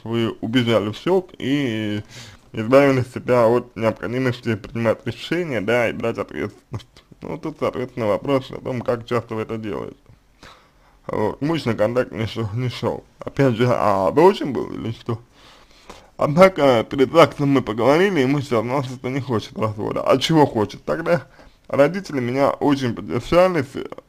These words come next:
так, родители меня очень поддержали. Опять же, в чём, для чего, и как бы, вот у вас как-то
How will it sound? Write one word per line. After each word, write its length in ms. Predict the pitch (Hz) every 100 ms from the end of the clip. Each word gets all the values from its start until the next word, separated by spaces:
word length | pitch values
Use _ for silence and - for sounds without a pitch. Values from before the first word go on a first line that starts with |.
| _ - -
так, 180 | 107 107
родители 420 | 110 131 135 120
меня 240 | 107 110 127
очень 260 | 127 104
поддержали. 560 | - 78 120 110 117 80
Опять 260 | - 127
же, 120 | 113 110
в 80 |
чём, 300 | - 147 156
для 200 | 120 127
чего, 520 | 120 - 117 135 151 127
и 320 | 117 117 135 - _
как 260 | - 110 -
бы, 420 | 110 110 - - -
вот 240 | - 104 104 -
у 40 |
вас 160 | 117 110
как-то 380 | 110 - 110